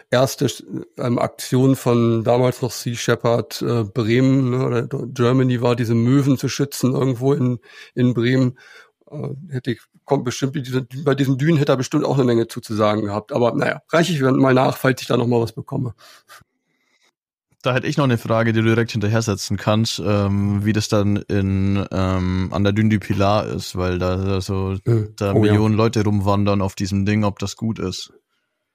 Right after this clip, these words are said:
Speaker 1: Stimmt, ja, ne? Das ist ja wirklich auch die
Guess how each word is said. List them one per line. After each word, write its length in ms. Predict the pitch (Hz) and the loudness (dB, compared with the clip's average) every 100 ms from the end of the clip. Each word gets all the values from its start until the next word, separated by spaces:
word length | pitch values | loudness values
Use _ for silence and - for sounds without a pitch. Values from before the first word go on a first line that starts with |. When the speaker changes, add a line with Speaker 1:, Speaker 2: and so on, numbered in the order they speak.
| _ _ - - - - | _ _ -20 -20 -20 -18
Speaker 1:
Stimmt, 380 | - 143 120 104 | -2 2 2 2
ja, 180 | 117 107 | 2 2
ne? 240 | 110 110 | 0 -4
Das 160 | - 107 | -6 -4
ist 160 | 104 - | -2 0
ja 260 | 110 104 | 0 0
wirklich 260 | 110 113 123 | -4 -6 -6
auch 100 | 107 | -6
die 260 | - 101 | -6 -10